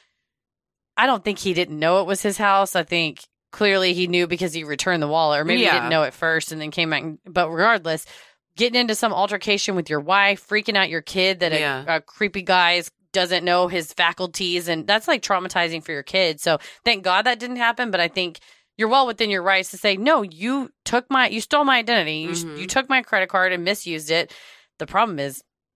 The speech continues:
Speaker 1: that's usually pretty bad. He, the guy would have been better off stealing a couple bucks out of the wallet. When you use somebody's, uh, credit or debit card, those charges are usually a little bit higher than something
Speaker 2: Mm.
Speaker 1: like petty theft of, like, less than fifty bucks.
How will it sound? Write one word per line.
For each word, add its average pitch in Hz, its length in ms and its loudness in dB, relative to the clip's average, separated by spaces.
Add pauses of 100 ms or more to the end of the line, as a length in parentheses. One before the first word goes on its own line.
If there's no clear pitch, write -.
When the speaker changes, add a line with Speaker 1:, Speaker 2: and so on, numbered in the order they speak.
(140)
Speaker 1:
that's 160 240 -2 (160)
usually 139 360 -8
pretty 131 260 -6
bad. 135 320 0
He, 214 160 -2 (100)
the 190 100 2
guy 208 220 4
would 196 140 -2
have 156 80 -2
been 165 160 -2
better 160 240 4
off 151 140 2
stealing 156 280 -2
a 143 40 -4
couple 156 260 -2
bucks 151 260 -2
out 156 120 0
of 143 40 -4
the 139 80 -4
wallet. 147 380 2
When 147 140 -6
you 170 100 -4
use 160 240 -6
somebody's, 139 580 -4
uh, 131 360 0 (260)
credit 160 320 -2
or 143 100 0
debit 143 320 -2
card, 185 400 2 (640)
those 160 420 0 (280)
charges 156 400 -2
are 147 40 -2
usually 135 360 -4
a - 20 -6
little 135 160 -4
bit 131 120 -6
higher 135 360 -4
than 147 180 -6
something 165 280 -2
Speaker 2:
Mm. 151 40 -2
Speaker 1:
like 139 200 -4
petty 156 260 -2
theft 147 320 -4
of, 147 140 -8
like, 131 180 -4
less 147 180 -2
than 143 120 -8
fifty 147 240 -8
bucks. 147 360 0